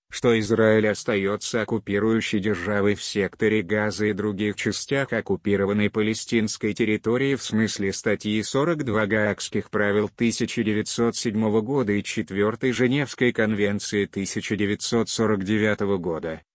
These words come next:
несмотря на так называемый вывод войск в две тысячи пятом году. Хотя Израиль в то время вывел свои постоянные военные силы и поселения из Газы,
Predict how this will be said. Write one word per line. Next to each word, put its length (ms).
несмотря 640
на 160
так 300
называемый 720
вывод 400
войск 400
в 120
две 240
тысячи 540
пятом 560
году. 360
Хотя 480
Израиль 400
в 80
то 160
время 380
вывел 360
свои 360
постоянные 800
военные 500
силы 420
и 40
поселения 640
из 160
Газы, 400